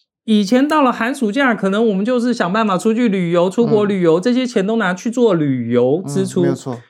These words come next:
Speaker 1: 可是呢，这两年来讲的话，有钱人，哦，当然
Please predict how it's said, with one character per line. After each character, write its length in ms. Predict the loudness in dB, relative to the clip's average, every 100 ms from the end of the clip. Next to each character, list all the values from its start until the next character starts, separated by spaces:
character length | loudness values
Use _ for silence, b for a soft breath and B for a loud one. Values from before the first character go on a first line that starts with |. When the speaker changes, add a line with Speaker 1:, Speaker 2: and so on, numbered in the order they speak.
| _
Speaker 1:
可 140 | -2
是 200 | 0 2
呢， 320 | 2 4 2 0
这 140 | -2
两 220 | -2 -2 -2
年 160 | -2
来 180 | -2 0
讲 180 | 0 -2
的 120 | -2
话， 220 | 0 -2
有 280 | 0 2 2
钱 340 | 0 0 0 2
人， 420 | 2 0 -2 -10 _
哦， 240 | -4 -2 -2
当 140 |
然 100 | 0